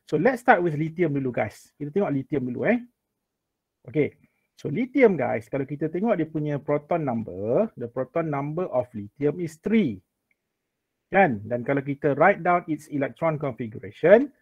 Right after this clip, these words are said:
uh, it should be one S two, two S one. Okey, so right now we are talking about ionization energies, ataupun to be exact,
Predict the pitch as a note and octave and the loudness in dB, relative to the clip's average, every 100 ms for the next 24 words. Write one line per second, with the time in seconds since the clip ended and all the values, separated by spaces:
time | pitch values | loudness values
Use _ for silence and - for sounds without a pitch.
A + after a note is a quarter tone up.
0 | _ _ _ - C3+ C3+ C3+ C#3+ D3 - | _ _ _ -2 2 4 2 -2 -10 -6
1 | D3 C3+ D3 C3 D3+ C#3+ A2 G#2+ - E3 | -6 -4 -4 2 0 0 -6 -10 -4 0
2 | G3+ C#4+ D#4 _ _ _ _ - A3+ G3 | 2 2 -2 _ _ _ _ -2 0 4
3 | D#3 D3 - C3 G#2+ - _ - - F3 | 2 0 -2 -4 -4 -12 _ -14 2 2
4 | A2+ _ - _ - D3 C#3 A3+ D4 C4 | 2 _ -20 _ -6 -4 2 4 4 4
5 | F3 B2+ B2 B2+ C#3 C#3 - G3 A3+ B3 | 2 2 0 -2 -2 -2 -2 -2 -2 -4
6 | D3+ B2 C3 C#3 - C3 D3 C#3+ C#3 A#2+ | -4 -4 -2 -2 -2 -2 0 -2 -4 -4
7 | C3 G3 F3+ G3+ G#3+ D#3+ A2+ - - C3+ | -2 -2 0 0 0 0 -4 -6 -8 -4
8 | D3+ D3+ G3+ D#3+ D3+ C#3 D3 C3 A#2 A3 | -2 2 0 2 -4 -2 -4 -4 2 4
9 | A3+ - | 4 2